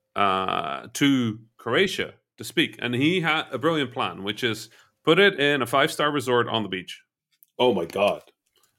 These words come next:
Speaker 1: And now Croatia, if you don't know Croatia, it's a very, uh, uh, long country.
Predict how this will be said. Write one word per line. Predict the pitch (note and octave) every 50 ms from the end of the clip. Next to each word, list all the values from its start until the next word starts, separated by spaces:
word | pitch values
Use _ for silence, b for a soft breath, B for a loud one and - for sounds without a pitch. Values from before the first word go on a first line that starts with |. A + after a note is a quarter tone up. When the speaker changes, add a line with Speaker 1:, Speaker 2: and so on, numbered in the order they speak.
| _ -
Speaker 1:
And | - C#3+
now | D3+ D3+ D3
Croatia, | D3+ D#3 D3 F#3 A#3 C#4 - - - C3+ A#2+ A#2 F#2+
if | A#2 A#2+ A#2
you | C#3+
don't | E3+ F#3+
know | G#3 G3 F#3
Croatia, | - E3+ D3 D#3 D#3+ D3+ - C#3 G2+ D#2 B2+
it's | C3 -
a | D3
very, | B2 D#3 E3 F#3 F#3 F#3+ F#3 F3 -
uh, | - A#2+ A#2+ A2+ A2 - - -
uh, | A2 G#2 -
long | - G#2 G#2 G#2+ G#2+ A2+ A2+ A#2+ B2+ C3+ C3+ C3+ C3+ C3 A#2 G#2+ G2+
country. | - A#2 G#2 G2 - - - -